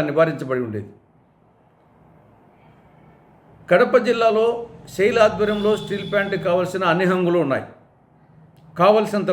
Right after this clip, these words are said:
భూమి ఉంది. నీటికి సంబంధించి గండికోట రిజర్వాయర్, మైలవరం రిజర్వాయర్, సోమశిల రిజర్వాయర్, భీమఠం రిజర్వాయర్ ఇవన్నీ ఉన్నాయి. కాబట్టి నీటికి సంబంధించి ఇబ్బంది లేదు. విద్యుత్ శక్తికి సంబంధించి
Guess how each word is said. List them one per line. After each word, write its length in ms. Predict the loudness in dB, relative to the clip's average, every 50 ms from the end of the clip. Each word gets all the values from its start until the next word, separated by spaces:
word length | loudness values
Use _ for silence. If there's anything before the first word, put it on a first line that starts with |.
| -2 -2
భూమి 200 | -2 -2 0 0 0
ఉంది. 180 | -2 -2 -4 -8 -10 -14 -20 -20 _ _ _ _ _ _ _ _ _ _ _ _ _ _ _ _ _ _ _ -20 -20 -20 -20 -20 -20 -20 _ -16 -8 -2 0
నీటికి 360 | 2 2 2 0 -2 -2 -2 0 0
సంబంధించి 520 | 2 2 2 2 0 -2 -4 -4 -4 -4 -4 -4 -4 -8 -14 -18 -20 _ _ _ _ -8
గండికోట 500 | -4 -2 0 0 0 2 2 2 2 4 2 2
రిజర్వాయర్, 480 | 2 2 2 4 4 2 2 0 -2 -6 -14 -20 -20 -20 _ _ _ _ _ _ _ _ -8
మైలవరం 480 | -4 -2 0 2 2 2 2 2 0 0 -2
రిజర్వాయర్, 460 | -2 -2 0 2 2 2 2 0 -4 -8 -16 -20 -20 -20 -20 -20 -20 -20 -12 -6
సోమశిల 420 | -4 -4 -2 -2 -2 -2 0 0 0 0 0
రిజర్వాయర్, 440 | 0 2 2 4 4 2 2 0 -4 -14 -20 -20 -20 _ _ _ -8 -6
భీమఠం 380 | -4 -2 0 0 0 0 -2 -2 -2
రిజర్వాయర్ 480 | 0 0 0 2 4 4 4 2 0 -4 -10 -18 -20 -20 _ -10 -6
ఇవన్నీ 260 | -4 -4 -2 -2 -2 -2
ఉన్నాయి. 200 | -4 -6 -8 -10 -12 -18 -20 _ _ _ _ _ _ _ _
కాబట్టి 200 | -2 -2 0 2 2
నీటికి 220 | 0 0 0 -2 -2
సంబంధించి 380 | -2 0 0 0 -2 -2 -2 -4 -2
ఇబ్బంది 260 | 0 0 -2 -2 -2 -4
లేదు. 160 | -6 -6 -8 -16 -20 -20 _ _ _ _ _ _ _ _ _ _ _ _ _ _ _ _ _ _ _ _ -4 -2
విద్యుత్ 320 | 0 2 2 2 2 2
శక్తికి 320 | 2 2 0 -2 -4 -4 -4 -2
సంబంధించి 500 | -2 0 0 0 -2 -2 -4 -2 -2